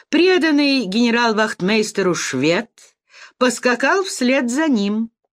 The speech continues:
а товарищ его нашёл приют, как обещано было, в комнате Адама Бира.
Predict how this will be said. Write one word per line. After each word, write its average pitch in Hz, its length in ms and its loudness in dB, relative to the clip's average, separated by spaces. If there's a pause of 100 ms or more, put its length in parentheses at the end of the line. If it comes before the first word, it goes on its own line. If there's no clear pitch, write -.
(320)
а 170 140 0
товарищ 175 680 0
его 104 420 -4 (340)
нашёл 302 440 2
приют, 247 520 0
как 170 220 -4
обещано 226 580 -2
было, 190 220 -2
в - 100 -12
комнате 226 760 -2 (360)
Адама 151 720 -2
Бира. 82 600 -14